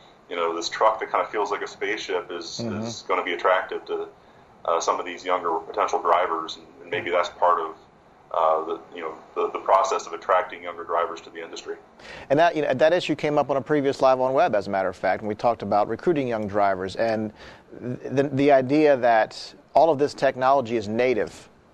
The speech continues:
Speaker 2: to younger drivers. This, th-, th-, it, it does, it, it, they're not scared of it. They embrace it. They're looking for it. They want it. Uh, you, can, can you imagine a, you know, a twenty-something getting into a car and it doesn't have some kind of touchscreen? What,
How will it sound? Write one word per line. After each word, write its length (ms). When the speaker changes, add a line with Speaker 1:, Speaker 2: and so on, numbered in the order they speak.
Speaker 2:
to 120
younger 300
drivers. 420
This, 220
th-, 280
th-, 280
it, 220
it 100
does, 180
it, 220
it, 240
they're 80
not 160
scared 260
of 80
it. 160
They 140
embrace 340
it. 80
They're 100
looking 360
for 260
it. 160
They 120
want 340
it. 220
Uh, 160
you, 260
can, 160
can 140
you 80
imagine 420
a, 300
you 60
know, 100
a 20
twenty-something 540
getting 180
into 160
a 60
car 560
and 100
it 240
doesn't 260
have 200
some 180
kind 200
of 100
touchscreen? 580
What, 240